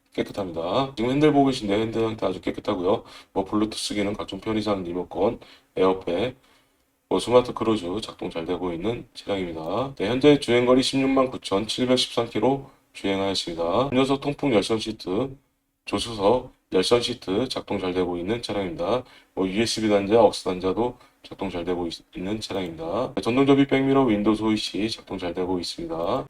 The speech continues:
네, 핸들 열선 핸들 작동 잘 되고 있고요. 에코 시스템 작동 잘 되고 있는 차량입니다. 네, 지금 내비게이션 보고 계신데요. 내비게이션 보시면요. 이렇게 깨끗하게 잘 지원되고 있습니다.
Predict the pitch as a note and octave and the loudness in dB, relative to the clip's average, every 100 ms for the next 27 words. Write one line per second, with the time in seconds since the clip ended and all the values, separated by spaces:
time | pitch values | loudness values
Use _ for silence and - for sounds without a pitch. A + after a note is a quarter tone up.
0 | - - - C3 C#3+ G#2 - A2+ G#2+ G2+ | -6 -6 -2 4 6 4 2 0 0 0
1 | A2+ - - G2 - F#2 F2+ E2 - F2+ | -2 -4 -6 -6 -4 -4 -4 -6 -4 -2
2 | B2+ - _ - F#2+ - G#2+ - A2 - | -2 -4 _ -4 -4 -2 -2 -2 -2 -4
3 | E2+ G#2 C#3 - _ - - F#2+ F2 F2 | -4 -6 -8 -18 _ -16 -8 -6 -4 -2
4 | F2+ F2 F2 F#2+ - - _ _ - A2+ | -2 -2 -4 -4 -6 -8 _ _ -8 -4
5 | A2 F#2+ E2 E2 G#2+ C3+ C3+ - - - | -2 -4 -4 -4 -4 -6 -8 -4 -2 0
6 | C3 A#2 B2+ D3+ D3+ D3 B2+ A#2 B2 - | 4 6 6 6 6 4 2 0 0 -2
7 | G#2 G2+ G#2+ F#2+ G#2+ G#2+ G#2 G#2+ G2 - | 0 0 2 0 2 0 0 -4 -6 -8
8 | G2+ F2 E2+ - G#2 - G2+ G2 F#2+ G#2+ | -8 -8 -8 -10 -8 -6 -6 -4 -2 0
9 | A2+ - _ - F#2+ F#2 - F2+ F2 F2 | -2 -6 _ -8 -4 -2 -2 -2 -2 -4
10 | F2 E2 - E2+ E2 - | -4 -4 -6 -6 -2 -2